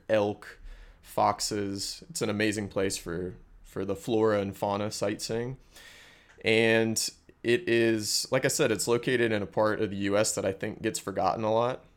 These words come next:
It's kinda tucked down in this area of Tennessee, North Carolina, where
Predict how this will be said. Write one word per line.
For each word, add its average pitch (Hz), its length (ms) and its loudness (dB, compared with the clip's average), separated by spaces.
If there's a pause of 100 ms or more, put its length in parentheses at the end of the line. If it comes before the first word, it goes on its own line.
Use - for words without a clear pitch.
It's - 80 -16
kinda 101 200 -4
tucked - 360 -6
down 104 320 0
in 104 100 -4
this 98 180 -6
area 101 340 0
of 92 80 -4
Tennessee, 101 540 -4
North 98 260 -6
Carolina, 98 640 -2 (480)
where 92 640 2